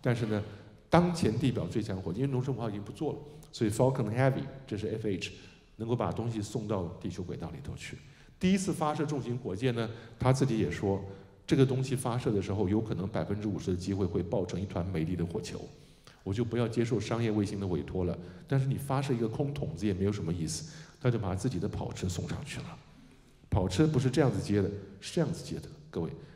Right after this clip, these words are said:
这是跑车跟他的 upper stage，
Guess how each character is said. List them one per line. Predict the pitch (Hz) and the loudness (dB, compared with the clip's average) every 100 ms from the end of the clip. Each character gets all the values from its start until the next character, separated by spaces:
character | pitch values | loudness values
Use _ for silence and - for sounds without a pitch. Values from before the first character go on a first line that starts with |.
| - | -4
这 | 170 | 2
是 | 139 | 2
跑 | 139 92 | 2 0
车 | 92 139 135 135 - - - | 2 6 6 4 -2 -10 -6
跟 | - 131 135 - - - - - - | 2 2 2 -6 -12 -20 -20 -20 -6
他 | 139 135 | 2 2
的 | 135 | 4
upper | 139 135 | 4 4
stage， | - 147 101 - | 4 4 4 0